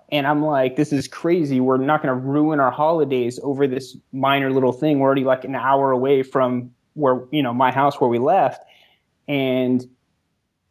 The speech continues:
ends up blowing up, and she decides, like, "I'm, take me back," whatever. So I end up turning around, bringing her back,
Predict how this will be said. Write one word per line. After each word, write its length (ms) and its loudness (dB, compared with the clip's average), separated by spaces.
ends 200 2
up 260 0
blowing 300 4
up, 420 0
and 440 -4
she 440 0
decides, 640 0
like, 240 2
"I'm, 200 -2
take 240 -2
me 120 -2
back," 420 -2
whatever. 580 0
So 180 2
I 120 2
end 120 2
up 100 0
turning 240 2
around, 600 -2
bringing 300 2
her 80 2
back, 520 0